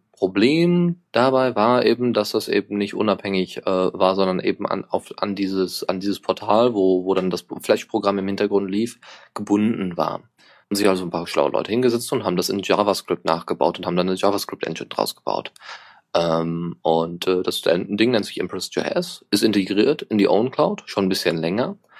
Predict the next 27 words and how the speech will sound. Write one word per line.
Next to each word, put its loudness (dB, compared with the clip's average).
Und 2
ihr 2
könnt 0
dann 0
einfach, -2
ähm, -2
quasi 0
in -4
JavaScript, 0
also 2
in, 4
in, -2
in -4
H 0
T -6
M -4
L 4
und 0
so -4
weiter, 0
eure 0
Sachen -6
oder -6
in -10
X -8
M -4
L -2